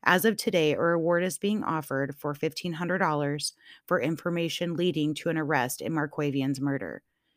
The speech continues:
So if you have any information, you can contact the Waterloo Police Department at three one nine, two nine one,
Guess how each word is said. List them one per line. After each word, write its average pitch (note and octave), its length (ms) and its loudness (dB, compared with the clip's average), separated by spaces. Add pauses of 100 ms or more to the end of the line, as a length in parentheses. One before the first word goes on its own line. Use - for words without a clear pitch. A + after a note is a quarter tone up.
(160)
So E3 180 0
if D3+ 140 -2
you F3 80 2
have E3+ 120 0
any E3+ 200 -2
information, E3+ 720 0
you D3 120 0
can D#3 160 -4
contact D3 520 -4
the D#3+ 80 -2
Waterloo E3 460 0
Police D#3+ 340 -2
Department G3 580 -2 (460)
at - 240 2
three E3 220 -2
one E3 240 0
nine, D#3+ 440 0 (400)
two F3+ 240 2
nine E3+ 360 2
one, E3+ 420 0